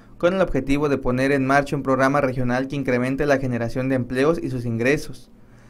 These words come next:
Así lo aseguró el coordinador general de Ganadería, Francisco Gurría Treviño, quien encabezó la segunda reunión regional de caprinocultura llevada a cabo en Nuevo León.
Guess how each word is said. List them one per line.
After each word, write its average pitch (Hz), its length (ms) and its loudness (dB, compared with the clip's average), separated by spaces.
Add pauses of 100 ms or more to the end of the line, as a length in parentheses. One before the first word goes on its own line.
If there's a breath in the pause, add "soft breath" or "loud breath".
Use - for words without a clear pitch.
(260 loud breath)
Así 175 180 0
lo 214 80 4
aseguró 151 300 0
el 156 60 -4
coordinador 139 460 0
general 135 260 0
de 139 80 0
Ganadería, 135 580 0
Francisco 135 480 -2
Gurría 127 280 2
Treviño, 139 520 0
quien 139 140 -4
encabezó 123 460 0
la 147 100 2
segunda 151 480 0
reunión 135 380 -2
regional 135 420 -4
de 139 80 0
caprinocultura 127 840 0
llevada 139 420 4
a 113 80 0
cabo 123 240 0
en 120 100 -2
Nuevo 113 220 -2
León. 135 340 -2